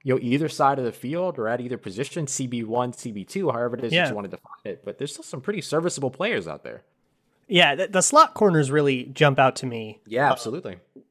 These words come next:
Speaker 2: with, you know, Nickel Roby-Coleman, Mackenzie
Speaker 1: Mm-hmm.
Speaker 2: Alexander is out there. Corn Elder has been not bad in Carolina.
Speaker 1: Right.
Speaker 2: He's a very underrated player, in my opinion.
Speaker 1: Mm-hmm.
Speaker 2: Safety is still very interesting. There's
Speaker 1: Yeah.
Speaker 2: Kareem Jackson is down to a couple teams, so your team might not be in on him, um, but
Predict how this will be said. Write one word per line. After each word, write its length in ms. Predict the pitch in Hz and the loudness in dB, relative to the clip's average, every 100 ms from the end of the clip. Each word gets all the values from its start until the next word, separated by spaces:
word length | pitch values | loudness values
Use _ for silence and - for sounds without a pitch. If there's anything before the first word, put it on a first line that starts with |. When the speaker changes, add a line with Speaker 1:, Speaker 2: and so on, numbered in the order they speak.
| _ 151 | _ 2
Speaker 2:
with, 380 | 139 120 - - | 4 4 0 -10
you 80 | 139 | -8
know, 100 | 117 | -6
Nickel 280 | 120 147 | 0 0
Roby-Coleman, 640 | 120 107 - 190 175 160 156 | 0 -6 -2 0 2 2 2
Mackenzie 340 | 131 127 120 | -2 -4 -4
Speaker 1:
Mm-hmm. 60 | 110 | -6
Speaker 2:
Alexander 540 | 107 120 156 165 160 | -6 2 4 4 4
is 140 | 151 147 | 4 6
out 240 | 143 139 | 4 2
there. 260 | 143 139 139 - - _ | 2 2 0 -8 -20 _
Corn 340 | - 143 131 113 | 0 2 2 0
Elder 420 | 123 160 170 170 | -2 2 2 2
has 300 | 160 156 131 | 2 0 2
been 280 | 151 147 135 | -2 0 0
not 320 | 143 - - | 0 -2 -2
bad 320 | 131 165 180 | 2 2 0
in 240 | 185 185 180 | -4 -6 -6
Carolina. 640 | 185 185 185 180 180 190 | -2 0 2 4 2 2
Speaker 1:
Right. 120 | 185 | 0
Speaker 2:
He's 160 | 135 131 | -2 -4
a 60 | 120 | -2
very 320 | 123 143 156 | 2 2 2
underrated 680 | 160 165 170 170 175 170 - | -2 -2 -2 -2 -2 -4 0
player, 340 | 175 175 175 | 0 2 0
in 100 | 180 | -2
my 160 | 180 180 | -4 -6
opinion. 540 | 175 180 180 185 196 | -8 -8 -8 -8 -8
Speaker 1:
Mm-hmm. 460 | - 196 - 135 - | -14 -18 -16 -12 -4
Speaker 2:
Safety 400 | - 139 - 214 | 0 0 2 2
is 100 | 208 | 2
still 160 | 196 | 0
very 260 | 196 196 196 | 0 0 0
interesting. 540 | 190 - 208 - 208 | -4 -4 -4 0 0
There's 460 | 202 95 139 131 127 | 0 -2 0 0 -2
Speaker 1:
Yeah. 140 | 170 | -8
Speaker 2:
Kareem 300 | 156 180 185 | -4 0 0
Jackson 380 | 139 139 151 165 | 2 2 2 -2
is 100 | 143 | -2
down 240 | 135 135 139 | 0 0 2
to 100 | 127 | -2
a 40 | |
couple 280 | - 131 123 | -2 -6 -6
teams, 340 | - 170 165 | -4 -4 -2
so 100 | - | -4
your 200 | 120 135 | -4 -4
team 200 | 143 147 | -4 -2
might 200 | 139 151 | 0 0
not 180 | 143 131 | -4 -8
be 180 | 156 151 | -4 -2
in 100 | 143 | 0
on 160 | 131 123 | -2 -2
him, 340 | 151 147 147 | -2 -2 -2
um, 160 | 120 | -4
but 120 | 120 | -6